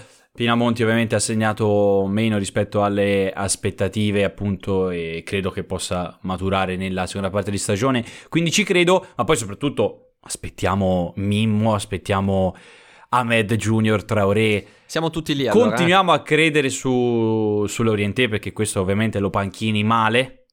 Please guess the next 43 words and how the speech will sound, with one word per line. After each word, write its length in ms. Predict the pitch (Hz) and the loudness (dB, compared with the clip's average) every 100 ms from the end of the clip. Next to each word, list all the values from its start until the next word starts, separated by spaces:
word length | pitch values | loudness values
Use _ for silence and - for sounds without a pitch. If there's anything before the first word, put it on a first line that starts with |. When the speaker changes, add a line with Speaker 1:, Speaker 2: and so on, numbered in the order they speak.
| _ | _
Speaker 1:
ha 140 | - 85 | -18 -16
detto 360 | 90 - 87 85 | -14 -12 -12 -10
Dionisi, 520 | 90 90 90 85 85 | -10 -10 -12 -12 -14
ha 80 | 85 | -14
detto, 240 | 87 90 | -16 -18
ha 80 | 87 - | -20 -18
detto 260 | 85 85 | -18 -18
così, 180 | 92 90 | -16 -14
ha 100 | 90 | -10
detto 200 | 104 104 | -10 -8
così 260 | - 110 113 | -4 0 2
male, 360 | 127 110 104 | 2 2 -2
questo 200 | 107 107 107 | -6 -4 -4
lo 80 | |
panchini 440 | 92 107 107 120 95 - - - | -2 -4 -4 -6 -6 -12 -20 -8
appunto 340 | 110 120 117 113 | -4 -2 -2 0
con 140 | 139 | 0
difficoltà. 680 | 135 135 165 185 139 151 160 - _ _ _ 240 | 0 0 0 0 2 2 0 -8 _ _ _ 0
Occhio 280 | 240 - | 0 -2
a 20 | 147 | -4
Frattesi, 800 | 185 202 - 180 135 196 240 | -2 -2 2 4 4 2 0
è 140 | 233 147 | 0 2
il 220 | 147 139 | 2 0
giocatore 380 | 127 131 175 156 | -2 0 0 0
che 120 | 127 | 0
mi 80 | 123 | -2
interessa 320 | 123 143 143 | 0 -2 0
di 100 | 127 | -2
più 160 | 123 147 | -2 -2
per 140 | 127 | -2
il 40 | 113 | -2
girone 220 | 127 139 | -2 0
di 60 | |
ritorno, 320 | 156 165 131 113 | 0 0 0 0
per 100 | 104 | -4
il 60 | |
semplice 400 | - 127 131 160 | -4 -4 -4 -4
fatto 320 | - 120 156 | 0 0 0
che 180 | 151 117 | -4 -2
il 240 | 117 151 110 | 0 2 0
ritorno 420 | 101 135 135 107 | 0 0 2 0
di 140 | 98 | -2
Traoré, 540 | 101 113 120 143 113 | 0 2 4 4 2